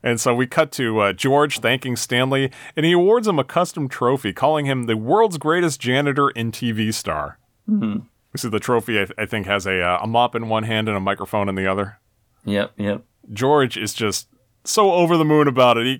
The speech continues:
Speaker 1: can't believe it. He's like, "Oh, you're my best friend ever." He's running away to show everybody else, you know, what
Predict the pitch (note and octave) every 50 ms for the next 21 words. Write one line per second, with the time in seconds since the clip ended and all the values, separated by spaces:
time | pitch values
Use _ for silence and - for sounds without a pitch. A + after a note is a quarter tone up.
0 | - _ - - F3+ F3+ F3+ - - C#3+ C#3+ D3 D3+ D#3+ D#3 C#3+ D3 D3 C#3 A#2
1 | A2 A2 - - C#2 D#2+ F#2+ - D#4 D4+ C4+ B3+ C4+ E4 D4+ C#4 C4 A#3+ A#3+ A3
2 | _ - F4 D4 B3 - - - - C4+ C4 B3+ B3 B3 B3+ B3+ B3+ C#4+ A#3 A3
3 | G#3 F#3 E3+ C#3+ C3+ C3 C3 A#2 - A#2+ A#2 C#3 D#3+ D#3+ D3 C#3+ C#3+ C#3 C3 C3+
4 | C3 C3+ C3+ C3 A#2+ A2 - - B2+ B2 B2 B2 B2 B2 A#2+ A2+ B2 A2+ A#2+ A#2
5 | A2+ A2 A2+ A2+ A2+ A2+ - - - A2 G#2+ G#2+ G#2 G#2 G#2+ F#2 G#2+ G#2 G#2+ G2